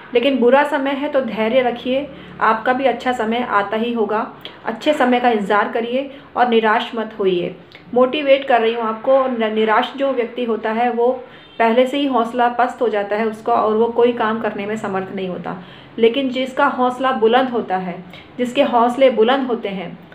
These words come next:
वो हर काम समर्थ, समर्थ के अनुसार कर लेता है, भले ही उसका समय कितना भी बुरा क्यों ना चल रहा हो। क्योंकि अच्छा और बुरा समय हमारी महादशा नि-, decide करती है, लेकिन हमारा मनोबल अगर अच्छा है, हमारी will power अगर strong है, कुंडली में सूर्य, चंद्रमा अच्छी स्थिति में है,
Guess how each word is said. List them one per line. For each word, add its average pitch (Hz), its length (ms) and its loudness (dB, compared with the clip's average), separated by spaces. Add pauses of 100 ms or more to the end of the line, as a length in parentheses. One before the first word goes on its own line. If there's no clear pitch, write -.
वो 262 80 8
हर 320 260 2
काम 254 300 0
समर्थ, 226 380 -4
समर्थ 233 480 -4
के 240 80 0
अनुसार 208 400 -2
कर 190 200 -4
लेता 202 240 -4
है, 226 200 -4 (360)
भले 220 200 4
ही 269 140 4
उसका 254 400 2
समय 220 320 -2
कितना 226 340 -2
भी 226 140 -2
बुरा 208 260 2
क्यों 208 240 -4
ना 196 180 -6
चल 180 160 -6
रहा 175 160 -6
हो। 170 180 -10 (420)
क्योंकि 277 200 0
अच्छा 320 360 0 (200)
और 254 140 2
बुरा 240 260 2
समय 240 300 -4
हमारी 226 380 -2
महादशा 233 580 0
नि-, 214 300 -6
decide 208 400 -4
करती 190 280 -6
है, 220 220 -8 (300)
लेकिन 240 260 2
हमारा 240 560 2
मनोबल 254 400 2
अगर 226 200 0
अच्छा 196 300 -6
है, 185 300 -8 (240)
हमारी 226 280 4
will 240 260 0
power 254 300 4
अगर 254 280 0
strong 220 380 -2
है, 240 140 0
कुंडली 226 340 0
में 240 160 0
सूर्य, 240 380 0
चंद्रमा 220 420 -2
अच्छी 214 400 -4
स्थिति 240 360 -6
में 220 140 -2
है, 175 240 -8